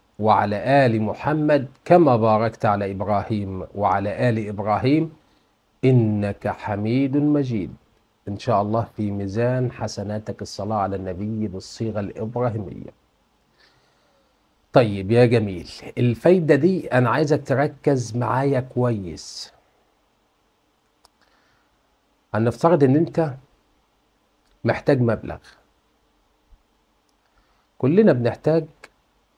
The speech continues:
المادة في حياتنا اللي نشتري بيها الملتزمات بتاعتنا، الحاجات اللي احنا بنحتاجها.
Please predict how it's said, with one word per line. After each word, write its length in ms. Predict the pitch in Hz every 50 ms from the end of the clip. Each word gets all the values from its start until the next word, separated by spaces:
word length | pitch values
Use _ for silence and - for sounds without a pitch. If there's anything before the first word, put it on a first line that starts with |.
| _ _ _ _ _ _ _ _ _ _ _ _ _ _ _ _ -
المادة 840 | 113 117 113 110 120 131 151 170 175 160 139 127 127 147 143 135
في 240 | 123 - - 135 123
حياتنا 1000 | - - - 110 110 117 123 131 131 131 - _ - 127 127 131 131 123 120 - _ _ _ _ _ _ _ _ _ _ _ _ -
اللي 160 | 123 117 117
نشتري 460 | 107 107 104 - - - 139 123 117
بيها 420 | 107 107 123 135 123 131 139 135 131 - - _ _ _ _ _ _ _ _ _ _ _ _ _ _ _ - - _ _ _ _ _ _ _ _ _ -
الملتزمات 840 | 123 120 113 110 110 110 104 - - 110 104 113 110 110 113 113 113
بتاعتنا، 680 | 107 101 110 104 - 101 90 92 - _ - - - - - _ _ _ _ _ _ _ _ _ _ _ _ _ _ _ _ _ _ _ _ _ _ _ _ _ _ _ _ _
الحاجات 320 | - - 110 123 120 -
اللي 140 | 110 107 110
احنا 140 | 104 113 104
بنحتاجها. 540 | 90 90 - - - - 90 71 80 78